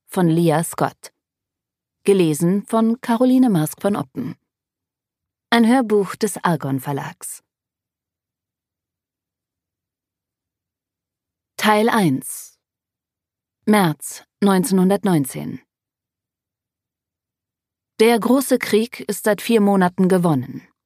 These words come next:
Ein Großteil der Soldaten befindet sich noch immer auf dem Festland, um dort den Wiederaufbau zu unterstützen.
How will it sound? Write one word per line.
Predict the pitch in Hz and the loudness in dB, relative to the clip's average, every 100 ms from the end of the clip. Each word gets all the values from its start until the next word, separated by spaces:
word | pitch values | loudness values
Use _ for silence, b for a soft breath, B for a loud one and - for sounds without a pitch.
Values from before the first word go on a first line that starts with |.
| _ _ _ _ _ _ _ _ | _ _ _ _ _ _ _ _
Ein | 214 220 | 2 4
Großteil | 214 247 - 196 175 | 4 2 2 0 2
der | 160 | 2
Soldaten | 156 160 170 175 - 175 | 2 0 2 0 0 0
befindet | 180 - 180 170 | 0 -2 -2 -2
sich | 170 165 | -2 -2
noch | 175 | -2
immer | - 196 180 | 0 2 2
auf | 160 | 0
dem | 175 | -2
Festland, | 175 220 - 160 147 156 B B B - | 0 -2 -2 0 0 0 B B B -2
um | 233 240 | 0 2
dort | 226 208 | 2 2
den | 220 226 | 0 0
Wiederaufbau | 214 170 147 139 - 139 | 0 0 0 -2 -2 -2
zu | 131 | 0
unterstützen. | 147 139 139 - 139 - 139 123 | -2 -2 -4 -6 -6 -8 -8 -8